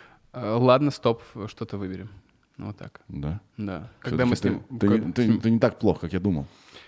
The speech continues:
Speaker 1: Но, э, ты со мной не говорил про другие, э, разделы моего производства, там, знаешь, как сценарий или как,
Speaker 2: Да.
Speaker 1: э, э, перфекционизм в слове,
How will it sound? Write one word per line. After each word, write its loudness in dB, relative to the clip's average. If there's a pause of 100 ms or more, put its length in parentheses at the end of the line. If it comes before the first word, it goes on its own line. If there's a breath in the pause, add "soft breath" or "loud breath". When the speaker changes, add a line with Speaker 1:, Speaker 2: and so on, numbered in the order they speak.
(280 loud breath)
Speaker 1:
Но, 6
э, 4 (180)
ты 4
со 2
мной 4
не 4
говорил 2
про 0
другие, 2
э, -8
разделы -4
моего -6
производства, -8
там, -14
знаешь, -8
как -18
сценарий -8
или -14
как, -10
Speaker 2:
Да. -10 (520 loud breath)
Speaker 1:
э, -12
э, -12
перфекционизм -2
в -10
слове, 0